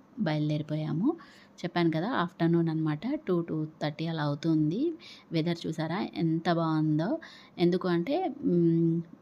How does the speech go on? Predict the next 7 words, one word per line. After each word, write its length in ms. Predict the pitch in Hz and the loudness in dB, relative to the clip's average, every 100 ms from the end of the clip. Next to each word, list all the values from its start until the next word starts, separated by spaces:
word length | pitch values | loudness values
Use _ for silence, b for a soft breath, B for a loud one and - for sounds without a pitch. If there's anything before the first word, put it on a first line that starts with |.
| - - - 180 | -20 -20 -14 0
హైదరాబాద్లో 540 | 185 175 190 202 202 | 4 4 4 2 0
అయితే 280 | 196 190 254 | -2 -4 -6
అప్పుడు 200 | 226 175 | -2 0
వర్షం 340 | 160 156 175 | 0 2 2
లేదు, 240 | 170 156 160 | 2 0 -2
కానీ 360 | 160 156 240 | -2 0 2
మేము 800 | 359 214 165 160 160 160 156 151 | 2 4 4 4 4 4 4 2